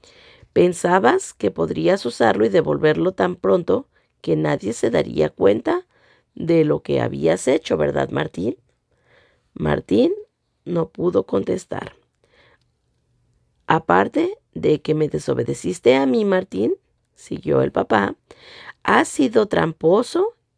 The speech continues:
y engañoso. Hiciste lo que sabías que era malo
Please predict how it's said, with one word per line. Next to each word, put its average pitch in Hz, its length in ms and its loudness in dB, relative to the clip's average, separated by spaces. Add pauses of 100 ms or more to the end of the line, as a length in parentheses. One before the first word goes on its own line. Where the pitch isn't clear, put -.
y 185 180 0
engañoso. 151 840 0 (640)
Hiciste 185 840 0 (120)
lo 165 260 2
que 147 140 -4
sabías 139 560 -2
que 214 200 2
era 175 140 0
malo 190 460 -2